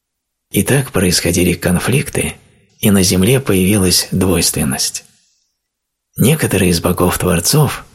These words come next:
у которых было право делать то, что им заблагорассудится, так как Земля — место свободы воли, пришли и завладели планетой. Этот набег богов-творцов произошёл примерно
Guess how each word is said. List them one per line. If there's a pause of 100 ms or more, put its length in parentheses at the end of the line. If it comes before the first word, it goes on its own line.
(380)
у
которых
было
право
делать
то,
что
им
заблагорассудится, (600)
так
как
Земля —
место
свободы
воли, (840)
пришли
и
завладели
планетой. (1160)
Этот
набег
богов-творцов
произошёл
примерно